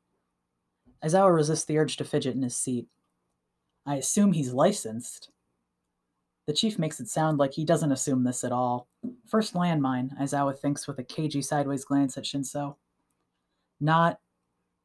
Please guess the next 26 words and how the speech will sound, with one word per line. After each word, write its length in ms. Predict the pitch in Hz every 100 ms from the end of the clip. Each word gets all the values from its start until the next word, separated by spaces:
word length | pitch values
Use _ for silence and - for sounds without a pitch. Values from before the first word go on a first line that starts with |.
| _ -
yet," 420 | 127 135 113 - _ _ _ _ _ -
Aizawa 360 | 143 147 131 127
finds 220 | 131 139
himself 300 | 131 131 127
offering. 540 | 123 117 131 123 123 _ _ _ _
"It 220 | 160 -
could 280 | - - 247
be 120 | 147
true, 400 | 127 - 123 120 123
which 200 | 131 170
makes 220 | 156 -
it 140 | 156
not 200 | 180 180
a 40 | 147
lie, 360 | 131 127 110
technically. 600 | 113 120 - 113 113 110 - _ _ _ _ _ _ _ _ _ _
I'm 120 | 139
taking 280 | 147 160 151
full 200 | - 233
responsibility 680 | 202 180 175 165 156 156 147
for 140 | -
his 100 | 139
actions 420 | 135 131 - 131 123
in 120 | 123
the 60 |
field." 420 | 120 117 101 -